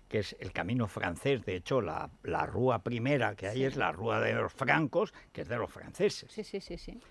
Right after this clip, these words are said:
Speaker 1: Eh,
Speaker 2: Además
Speaker 1: bueno,
Speaker 2: de los más bonitos,
Speaker 1: pero claro,
Speaker 2: ¿no? Los
Speaker 1: viene
Speaker 2: caminos.
Speaker 1: de todo el Midi francés, y ahí
Speaker 2: Sí.
Speaker 1: sí hay
Speaker 2: Ahí sí que hay,
Speaker 1: almendras.
Speaker 2: sí, sí, sí, sí.
Speaker 1: O sea, que es que había además tres entradas por los Pirineos,
Speaker 2: Ujú.
Speaker 1: por el este, por el centro y por el oeste, o sea que por cualquier sitio,
Speaker 2: Sí, sí.
Speaker 1: eh,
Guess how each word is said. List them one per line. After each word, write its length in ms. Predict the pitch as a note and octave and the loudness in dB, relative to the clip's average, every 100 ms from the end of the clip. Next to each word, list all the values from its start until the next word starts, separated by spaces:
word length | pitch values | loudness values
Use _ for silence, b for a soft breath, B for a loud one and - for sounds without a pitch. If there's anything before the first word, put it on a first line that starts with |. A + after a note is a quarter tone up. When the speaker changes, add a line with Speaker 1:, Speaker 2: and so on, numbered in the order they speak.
| b - | b 0
Speaker 1:
Eh, 260 | B2 A#2+ A#2+ | 2 4 2
Speaker 2:
Además 120 | - | 2
Speaker 1:
bueno, 240 | D3+ G3 | 2 2
Speaker 2:
de 80 | A#3+ | 2
los 100 | G#3+ | -2
más 100 | G3+ E3 | -2 -2
bonitos, 240 | E3 D3+ | -4 0
Speaker 1:
pero 140 | A#2+ | 0
claro, 160 | - D3 | 4 4
Speaker 2:
¿no? 60 | D3+ | 4
Los 80 | |
Speaker 1:
viene 300 | A2+ B2+ E3 | 2 0 -2
Speaker 2:
caminos. 180 | G3 F3+ | -2 -6
Speaker 1:
de 120 | A2+ G#2 | -6 -2
todo 240 | B2 C3+ | 0 2
el 60 | D3 | 0
Midi 440 | B2 A2 D#3 B2 | 0 -2 -2 -2
francés, 640 | - - D#3 - D3 - - - | -4 -6 -6 0 0 0 -10 -8
y 80 | |
ahí 240 | - - F3+ | -6 -4 -4
Speaker 2:
Sí. 0 | |
Speaker 1:
sí 240 | - - | -6 -6
hay 200 | D3+ D3+ - | -6 -8 -8
Speaker 2:
Ahí 100 | F#3+ | -8
sí 140 | - | -4
que 60 | F3+ | -4
hay, 60 | D#3+ | -4
Speaker 1:
almendras. 160 | D3 - | -6 -6
Speaker 2:
sí, 120 | D#3 - - | -10 -10 -10
sí, 120 | F3+ | -8
sí, 140 | - E3 | -6 -8
sí. 100 | - | -4
Speaker 1:
O 40 | |
sea, 140 | E3+ G2+ | -2 0
que 140 | F#2 | -2
es 80 | - | 0
que 200 | C3+ B2 | 2 2
había 280 | - A2 D3 | 2 2 2
además 280 | C3+ C3+ A#2+ | 4 0 -2
tres 320 | - D#3 - | 2 2 2
entradas 420 | G#2 F#2+ D3+ F#2+ - | -4 0 0 0 -4
por 180 | - | -6
los 80 | F#2 | -6
Pirineos, 640 | - F#2+ F#2+ G#2+ D3+ F#2+ - - | -6 -6 -2 0 0 -2 -12 -6
Speaker 2:
Ujú. 240 | A3 F3+ | -2 0
Speaker 1:
por 140 | A#3 G2 | 0 2
el 240 | F#2+ F#2+ | 2 2
este, 260 | B2 - F#3 | 0 2 0
por 160 | C#3+ A2+ | 2 0
el 100 | F2 | 0
centro 320 | A#2+ B2 F3+ | -2 0 0
y 20 | |
por 160 | C#3 G#2 | 0 -2
el 100 | F#2 | 2
oeste, 380 | F#2+ E3+ - F#2 | 2 2 0 -4
o 20 | |
sea 220 | - G2+ | -2 -2
que 180 | F#2 F#2+ b b | -2 -6 b b
por 180 | - - | -4 -2
cualquier 400 | G#2 F#2 - C3 | 0 0 0 -2
sitio, 440 | - D3 C3+ F3+ - B B - | 0 0 0 -2 -4 B B -8
Speaker 2:
Sí, 40 | |
sí. 60 | - | -2
Speaker 1:
eh, 520 | A2 G2 G#2 F#2+ G2 | 2 4 4 0 -2